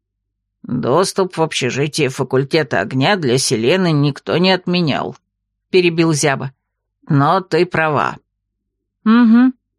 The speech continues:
Вот только что в этой ситуации делать?" "Зяб, что мне делать?" спросила уже вслух. "Как реагировать?" "Да никак", отозвался призрачный собеседник, поморщившись.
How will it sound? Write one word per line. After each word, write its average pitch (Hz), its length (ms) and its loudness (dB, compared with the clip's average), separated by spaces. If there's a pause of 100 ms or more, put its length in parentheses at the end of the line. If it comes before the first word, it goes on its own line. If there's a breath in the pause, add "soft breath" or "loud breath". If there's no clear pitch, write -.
(560)
Вот 180 340 0
только 202 360 0
что - 440 -2
в 262 40 0
этой 254 280 0
ситуации 175 800 0
делать?" 160 500 -2 (880)
"Зяб, 208 540 0 (260)
что - 300 -2
мне 220 220 4
делать?" 165 480 0 (680)
спросила 185 560 0
уже 170 240 4
вслух. - 520 -6 (600)
"Как 269 240 -2
реагировать?" 226 800 0 (800)
"Да 156 300 2
никак", 180 600 -4 (440)
отозвался 196 720 2
призрачный 180 600 2
собеседник, 208 640 0
поморщившись. - 840 -2